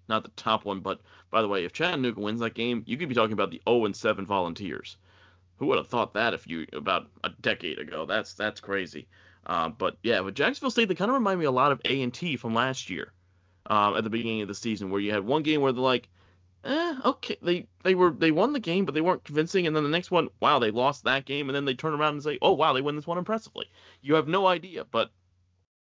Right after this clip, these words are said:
I had them back in my rankings. I wonder how many people who just randomly dropped them from the rankings after one loss put them back in this week.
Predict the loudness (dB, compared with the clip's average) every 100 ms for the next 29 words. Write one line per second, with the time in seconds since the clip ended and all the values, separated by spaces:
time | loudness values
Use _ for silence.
0 | _ 0 2 2 -2 0 -2 2 0 2
1 | 0 -4 -4 -4 -2 -2 -2 -2 -4 -6
2 | -8 -6 -4 -4 -6 _ _ -20 _ -2
3 | 2 2 2 0 2 2 2 -4 -6 -4
4 | -4 -6 -4 -4 -4 -6 -4 -4 -2 -2
5 | -2 -6 -4 -2 -2 -2 -6 -4 -8 -8
6 | -14